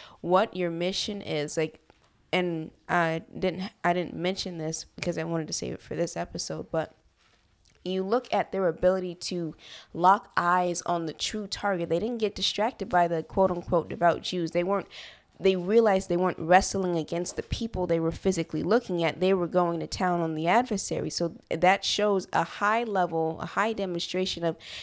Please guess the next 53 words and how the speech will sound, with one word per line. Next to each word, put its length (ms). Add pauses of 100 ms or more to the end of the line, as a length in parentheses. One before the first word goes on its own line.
spiritual 500
maturity. 540
And 80
it, 340 (140)
and 120
it 120
also 320
shows 320
that 120
it 80
doesn't 300
take 220
long 300
to 100
get 260
there. 220
If 200
you're 140
willing 380
and 180
obedient, 520
you'll 120
eat 160
the 80
good 180
of 120
the 120
land. 300 (260)
If 220
you're 80
willing 380
and 100
obedient, 640
you'll 160
grow 320
and 100
mature. 460
If 180
you're 100
willing 360
and 100
obedient, 460
then 160
God 240
can 100
trust 380
you 80
and 100
send 240
you 100
out 140
on 140
missions. 560